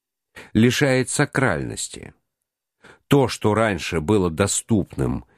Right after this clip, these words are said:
и сверхценным для десятков и сотен людей, теперь доступно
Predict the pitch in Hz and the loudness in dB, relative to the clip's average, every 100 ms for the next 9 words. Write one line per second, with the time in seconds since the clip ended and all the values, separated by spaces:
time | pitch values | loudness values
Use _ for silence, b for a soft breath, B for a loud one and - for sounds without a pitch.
0 | _ - 92 101 90 76 - 90 98 - | _ -2 2 4 2 0 -2 0 0 -2
1 | - - 127 80 65 - - _ _ - | -2 2 2 0 -4 -8 -16 _ _ -8
2 | 78 98 90 78 82 87 101 85 - - | 0 0 2 0 -2 0 0 -2 -6 -16
3 | - 85 - 92 - 78 87 123 151 170 | -8 -4 0 0 0 0 2 2 2 0
4 | - _ _ _ _ _ b b - 113 | -4 _ _ _ _ _ b b 0 2
5 | 127 101 82 101 - - 170 - 120 123 | 2 2 0 0 0 0 0 2 2 2
6 | 110 | 0